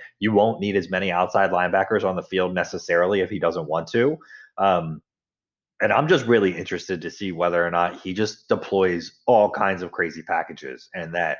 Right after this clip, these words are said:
like, the Ravens, instead of going, instead of going away, like, you know, I think they were a little less traditional when you talk about the dime and some of, like, the, the big nickel and some of the packages they ran last year.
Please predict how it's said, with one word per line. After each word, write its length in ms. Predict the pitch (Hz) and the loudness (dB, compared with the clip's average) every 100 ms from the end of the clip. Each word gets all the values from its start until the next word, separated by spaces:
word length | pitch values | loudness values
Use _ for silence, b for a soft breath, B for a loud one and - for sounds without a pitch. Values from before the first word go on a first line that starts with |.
| - | -4
like, 340 | 82 80 - B B B | -2 -2 -6 B B B
the 80 | - | 2
Ravens, 640 | 95 107 104 101 92 90 - | 4 4 4 2 0 -8 -8
instead 360 | 101 90 110 | -8 0 2
of 160 | 104 90 | 2 2
going, 760 | 95 95 92 92 90 87 80 - _ _ _ _ _ - | 2 4 2 -2 -6 -10 -12 -18 _ _ _ _ _ -6
instead 260 | 113 143 | 0 4
of 80 | 123 | 4
going 220 | 117 120 | 4 4
away, 240 | 107 101 - | 6 6 4
like, 320 | 110 107 - - | 2 -2 -4 -6
you 80 | |
know, 80 | 107 | 0
I 100 | 104 | 2
think 140 | 131 117 | 2 2
they 80 | |
were 160 | 107 98 | 2 2
a 160 | 95 92 | 0 2
little 240 | 113 104 | 2 4
less 220 | 95 85 | 2 -2
traditional 600 | - 95 92 - 98 101 B B B | -4 -6 -6 -6 -6 -6 B B B
when 100 | 98 | -12
you 80 | 101 | -4
talk 160 | 104 98 | -2 0
about 220 | 98 - | 0 0
the 60 | |
dime 460 | 87 90 90 90 87 | -2 0 2 2 -2
and 120 | 87 | -4
some 160 | 98 90 | -6 -4
of, 40 | |
like, 220 | 85 82 - | -4 -4 -2
the, 360 | 87 87 85 | 0 2 0
the 80 | 87 | -4
big 260 | 85 98 87 | -2 -2 0
nickel 360 | 90 - 90 | -4 -2 -2
and 100 | 90 | -2
some 140 | - 92 | -4 -4
of 40 | |
the 60 | 85 | -2
packages 480 | 98 87 92 95 85 | 0 0 0 -10 -6
they 100 | 85 | -2
ran 220 | 85 76 | -2 -2
last 320 | 76 98 - | -2 -2 0
year. 300 | 139 160 180 | 2 2 0